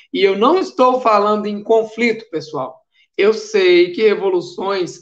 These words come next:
que, perdão, que regimes totalitários só caem pelas armas.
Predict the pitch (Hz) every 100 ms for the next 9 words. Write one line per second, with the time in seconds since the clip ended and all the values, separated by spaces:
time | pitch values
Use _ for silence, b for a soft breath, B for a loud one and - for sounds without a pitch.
0 | b _ 190 170 185 170 151 143 175 180
1 | 165 240 254 196 - 156 139 214 214 160
2 | 143 b b b - 269 285 - - 240
3 | 247 254 247 240 226 214 165 185 - 156
4 | 143 139 _